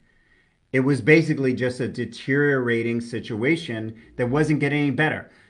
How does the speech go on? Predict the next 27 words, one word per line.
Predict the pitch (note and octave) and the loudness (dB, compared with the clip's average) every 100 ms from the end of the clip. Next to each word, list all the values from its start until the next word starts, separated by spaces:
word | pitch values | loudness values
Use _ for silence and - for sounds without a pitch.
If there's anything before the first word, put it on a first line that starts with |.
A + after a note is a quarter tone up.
| _ _ _ | _ _ _
Did | C#3+ | 4
I | C#3 | 6
want | B2 G#2+ A2 C3 | 6 2 0 2
it | E3 | 2
to | E3+ | -2
get | E3+ E3+ | -2 0
better? | F3 F3+ F3+ - - - | 0 0 0 -6 -20 -14
Yes. | F#2 G#2 C3+ F#2 - - - _ _ _ - | -6 2 2 2 -6 -20 -20 _ _ _ -4
Was | B2+ C3 | -2 2
I | B2+ | 0
in | B2 A2 - | 0 -4 -8
pain | - C#3+ E3 F#3 F3+ | -2 2 4 4 2
when | C#3 | 0
it | A#2+ | 0
was, | A#2+ A2+ - | -2 -4 -6
when | G#2 A#2 | -4 -4
it, | A#2 A#2 | -4 -6
when | B2 | -4
I | A#2+ | -2
had | B2 A#2 | -2 -4
flare-ups | - A#2+ C3 E3 F3 F3+ | -8 -2 0 0 -2 -8
and | F3+ | -8
stuff? | - F#3 F#3+ - - _ _ - | -8 -6 -6 -8 -20 _ _ -18
Yes. | F#2+ G2+ A2 D3 A#2 - - - - _ _ _ _ _ _ _ _ | -10 -6 2 4 4 2 -16 -20 -20 _ _ _ _ _ _ _ _
Did | G#2 D3 | -2 2
I | D3 C#3+ | 4 2
complain | - D#3+ D3 D3 - F3+ B3 D#4+ A#3 B2 G2 - | 0 0 0 -2 -4 2 4 4 4 2 -2 -10